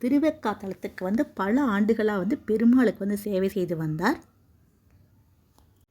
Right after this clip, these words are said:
இவங்க தங்கியிருந்த ஆசிரமத்தை வந்து தினமும் வந்து ஒரு மூதாட்டி வந்து தூய்மைப்படுத்தி வந்துட்டு இருந்தாங்க.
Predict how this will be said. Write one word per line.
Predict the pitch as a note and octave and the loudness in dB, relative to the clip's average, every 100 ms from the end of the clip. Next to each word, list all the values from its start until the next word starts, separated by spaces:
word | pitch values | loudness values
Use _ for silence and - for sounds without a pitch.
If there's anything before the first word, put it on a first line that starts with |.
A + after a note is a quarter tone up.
| - | -10
இவங்க | B3 A#3 | -6 -6
தங்கியிருந்த | G3+ G#3+ A#3 D4 C#4 | -2 -2 0 4 4
ஆசிரமத்தை | F#3 G3+ G3+ C4+ B3 G#3+ G3 | 4 -4 -4 2 2 0 -4
வந்து | G#3+ B3+ - | -2 -4 0
தினமும் | G#3 G#3+ A3+ B3 | 0 2 2 2
வந்து | F#3+ G3+ C4 | 2 -2 -2
ஒரு | B3+ | 0
மூதாட்டி | F#3 G#3+ A#3 A#3+ A#3+ G3+ | -2 -2 -2 -2 -2 -2
வந்து | F#3 C4+ - | 0 -2 -4
தூய்மைப்படுத்தி | A#3+ B3 B3 A#3 F#3+ - G3 | -2 2 2 2 -4 -6 -4
வந்துட்டு | F#3 F3 F3 - | -2 -4 -8 -10
இருந்தாங்க. | E3+ E3 D#3+ | -10 -8 -4